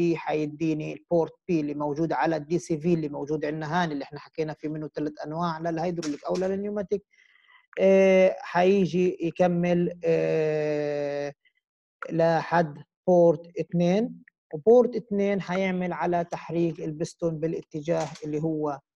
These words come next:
آه، آه، ليفت. لما يمشي بالاتجاه هذا حيجي الهواء يطلع من هان ويكمل على الريزرفوار أو يطلع على الهواء الجوي اللي هو خط الآر، بحيث إنه يطلع الهواء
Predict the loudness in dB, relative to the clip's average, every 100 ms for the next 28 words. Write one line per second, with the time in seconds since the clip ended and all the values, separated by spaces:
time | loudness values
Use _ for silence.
0 | _ _ -4 -2 -2 -4 -6 -6 -2 0
1 | 0 -2 -20 _ _ _ -2 2 2 2
2 | 2 0 -2 -4 -4 -6 -4 -4 -2 -2
3 | 0 -2 0 -2 -2 0 2 0 -2 -2
4 | 0 0 0 -2 -2 -2 -2 -6 -8 -8
5 | -8 -12 _ _ _ 0 2 0 0 0
6 | -2 -2 -4 -6 -6 -4 -4 -4 -2 -2
7 | -4 -4 -2 -2 -2 -4 -4 -2 0 2
8 | 0 -6 _ _ _ _ -10 -10 -12 _
9 | _ _ 4 6 6 2 0 -2 0 0
10 | 0 -2 0 0 -2 -4 -4 -2 -2 0
11 | 0 -2